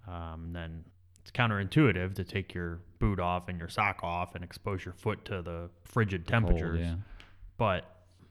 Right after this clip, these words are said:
Speaker 1: having dry feet is the key.
Speaker 2: Yeah.
Speaker 1: Moisture is your enemy when it comes to staying warm.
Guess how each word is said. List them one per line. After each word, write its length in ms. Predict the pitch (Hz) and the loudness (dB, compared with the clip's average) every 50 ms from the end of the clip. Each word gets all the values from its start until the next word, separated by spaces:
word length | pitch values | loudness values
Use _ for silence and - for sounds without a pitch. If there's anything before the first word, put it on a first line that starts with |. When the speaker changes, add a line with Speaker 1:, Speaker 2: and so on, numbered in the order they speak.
| - - - - - - - - _ _ - - | -20 -20 -20 -20 -20 -20 -20 -20 _ _ -16 -6
Speaker 1:
having 220 | - 110 95 90 | -4 -4 -2 0
dry 180 | 90 101 95 90 | 4 4 4 4
feet 340 | - - 120 107 98 - - | 4 4 2 2 2 0 -2
is 160 | 92 87 - | -6 -6 -6
the 80 | - | -12
key. 380 | - - - 104 90 85 - - - - - - | -16 -8 -6 -4 -4 -4 -8 -12 -20 -18 -6 -2
Speaker 2:
Yeah. 200 | 90 82 71 - - - - - - | -2 -2 -2 -4 -10 -20 -20 -6 -2
Speaker 1:
Moisture 600 | 107 107 107 104 - - - 123 117 110 107 104 - - - - - - - - | 0 0 0 0 -2 -4 -2 0 0 0 -2 -4 -8 -16 -20 -20 -20 -20 -8 -4
is 400 | 120 107 95 95 95 92 90 95 | -2 0 0 0 0 -2 -4 -4
your 200 | 95 95 90 - | -2 -2 -2 0
enemy 460 | - 101 95 90 87 90 90 92 - - - - - - - - - | 0 0 0 0 0 0 -2 -2 -4 -10 -20 -20 -20 -20 -20 -8 -6
when 100 | 104 95 | -4 -4
it 100 | 78 - | -4 -4
comes 300 | - 98 87 85 85 - | -6 -6 -6 -6 -8 -8
to 140 | - 87 87 | -8 -8 -8
staying 440 | - - 90 90 87 85 85 82 85 | -6 -6 -6 -6 -6 -6 -6 -8 -8
warm. 260 | 85 82 82 82 | -6 -6 -8 -8